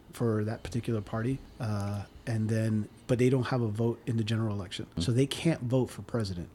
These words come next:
Speaker 1: They can vote in the primaries. That was the word, Jesus.
Speaker 2: Right.
Speaker 1: They, they can vote in the primaries, but they cannot vote in the general election. And they have no vote in the House of Representatives.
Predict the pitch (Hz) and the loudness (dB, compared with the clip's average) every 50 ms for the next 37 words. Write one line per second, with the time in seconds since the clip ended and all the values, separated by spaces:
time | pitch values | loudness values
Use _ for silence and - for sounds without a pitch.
0 | - - - - 127 - 165 143 139 170 170 175 160 143 117 - - - 170 170 | -18 -6 -2 0 2 4 6 8 10 10 10 10 10 8 6 2 2 4 6 8
1 | 160 139 127 117 110 104 127 135 123 107 98 98 98 101 104 104 98 - 127 123 | 8 8 8 6 6 4 4 2 2 2 0 0 0 0 0 -2 -2 0 0 0
2 | 113 98 101 - - - 104 98 92 85 85 90 90 - - - - 156 143 127 | 0 -2 -4 -4 0 4 6 6 8 8 6 4 2 0 -4 -12 -10 -4 0 2
3 | 143 160 147 131 143 143 170 165 156 170 165 170 160 139 107 - - 139 147 160 | 2 4 4 4 4 6 6 6 6 8 8 8 8 6 4 2 2 2 4 4
4 | 170 185 196 185 - 143 113 120 113 - - - 135 127 131 139 147 151 - - | 4 4 4 2 2 2 2 2 2 0 0 0 2 4 4 4 2 0 -2 -4
5 | 131 117 120 139 135 123 117 - - 120 117 117 107 117 117 113 113 110 107 110 | -2 2 4 4 4 4 2 0 -2 0 0 2 2 2 2 2 2 0 -2 -2
6 | 107 - - 104 98 - - - - - - 131 123 123 123 104 123 123 110 120 | -4 -4 -4 -6 -6 -8 -12 -16 -12 -6 0 2 4 4 4 4 2 2 2 2
7 | 113 120 120 120 131 139 131 120 117 135 127 120 - - - - 135 120 120 117 | 4 4 6 6 6 6 4 4 4 4 4 4 2 -2 -6 -4 -2 0 0 0
8 | - - 117 110 - 113 110 113 107 - 110 104 110 107 101 90 87 - - - | -2 -2 -2 -2 -2 -2 -2 -2 -2 -2 -2 -2 -2 -2 -4 -4 -6 -6 -8 -10